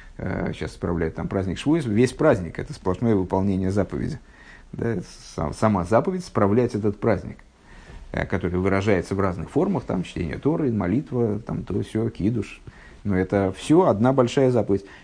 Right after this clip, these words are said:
А он получает раскрытие высшей воли как таковое. Шибой мейер эцем атайну капошут, в которой светит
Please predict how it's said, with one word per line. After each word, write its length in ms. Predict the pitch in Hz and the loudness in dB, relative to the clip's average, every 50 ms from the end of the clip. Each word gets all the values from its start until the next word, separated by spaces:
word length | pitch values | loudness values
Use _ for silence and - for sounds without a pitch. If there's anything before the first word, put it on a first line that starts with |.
| - - | -20 -4
А 200 | - - 107 107 | 2 4 4 4
он 260 | - - 143 160 190 | 6 6 4 4 4
получает 640 | 185 - 175 156 151 131 - - 127 131 127 127 139 | 4 4 4 4 4 4 4 4 4 4 4 4 2
раскрытие 500 | 143 143 - - 127 117 104 - 107 104 | 2 2 2 2 2 2 2 4 2 2
высшей 340 | 104 117 131 127 - 135 123 | 4 4 2 2 2 2 2
воли 260 | 113 104 101 101 101 | 4 4 4 4 4
как 200 | - 123 117 - | 2 0 0 2
таковое. 560 | - 135 127 151 156 175 208 240 247 233 - - - - - - - - _ _ - - - - - - - | 0 0 0 0 0 2 2 0 0 -2 -4 -6 -12 -20 -20 -20 -20 -20 _ _ -20 -20 -20 -20 -20 -12 -8
Шибой 480 | 120 - - 135 123 117 170 196 208 180 | 0 6 6 8 8 10 8 8 8 6
мейер 380 | 151 151 170 175 170 170 160 - | 4 4 6 6 6 6 6 6
эцем 400 | - 180 180 180 - 185 175 160 | 4 4 4 4 2 0 2 4
атайну 480 | 131 - - 147 151 170 165 156 143 | 2 4 4 2 2 4 2 0 2
капошут, 640 | 131 131 113 - - 113 98 90 87 - 139 - - - | 2 2 2 2 4 4 4 4 4 2 -2 -4 -4 -10
в 120 | - - - | -18 -10 2
которой 680 | - 127 120 - - 170 156 131 107 87 87 95 - - | 2 2 4 4 4 4 6 6 4 4 0 -2 -4 -10
светит 600 | - - - 113 101 95 82 80 - 170 175 - | -12 -6 0 2 2 2 2 2 0 -4 -4 -6